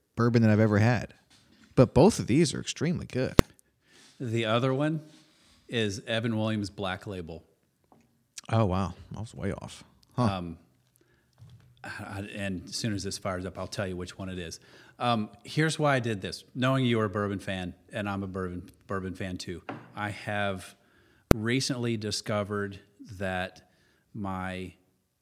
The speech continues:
Speaker 2: my go-to end of the day, I just, I just,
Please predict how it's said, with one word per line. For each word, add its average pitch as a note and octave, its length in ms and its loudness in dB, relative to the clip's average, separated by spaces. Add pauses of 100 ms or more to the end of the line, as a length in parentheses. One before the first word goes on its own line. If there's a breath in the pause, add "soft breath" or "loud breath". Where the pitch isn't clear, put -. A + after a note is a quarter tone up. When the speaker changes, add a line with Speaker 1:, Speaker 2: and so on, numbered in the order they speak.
(760)
Speaker 2:
my B2 440 0
go-to C3 680 0 (160)
end C3 220 2
of B2+ 100 2
the A#2 140 -2
day, A2 320 -2
I A#2+ 100 -4
just, E3 240 -6 (180)
I C#3+ 40 -12
just, D3+ 180 -12